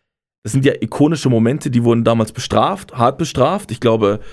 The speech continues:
Olympiasieg aberkannt, Silbermedaille aberkannt, äh, haben danach nie wieder sportlich stattgefunden. Ähm, aber sie haben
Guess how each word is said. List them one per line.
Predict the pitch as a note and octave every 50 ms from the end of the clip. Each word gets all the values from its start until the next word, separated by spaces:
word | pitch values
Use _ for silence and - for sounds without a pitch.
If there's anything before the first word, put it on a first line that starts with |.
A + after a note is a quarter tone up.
| - - - -
Olympiasieg | - - C3 C#3+ - D#3 B2 B2 C#3 C#3 - -
aberkannt, | - B2+ C#3 C3+ - C#3+ B2 C3+ C#3+ C3+
Silbermedaille | - C3 C#3 C#3 C3 B2+ B2+ A#2+ A#2 B2 C3 A#2+
aberkannt, | D2 B2 - C#3+ C3+ B2+ - C#3+ B2 C3+ C#3+ C#3 - - -
äh, | - G#2+ A2 A#2 A#2 A#2 A#2 - - _ _ _ -
haben | A#2+ B2+
danach | A#2+ A#2 A#2 A#2+ A#2 - -
nie | C3 C3+ C3+
wieder | B2+ B2 B2+ B2 B2
sportlich | - - A#2 A#2 A#2 A#2+ A2
stattgefunden. | - B2 C3 - - C3+ - C#3 D3+ D#3+ F3 F3+ F#3 F#3+ - -
Ähm, | A2 A2 A2 A2 A2 A2+ A2+ - _ _ _ _ _ _ _ -
aber | -
sie | A2+ A2+
haben | A2 G#2+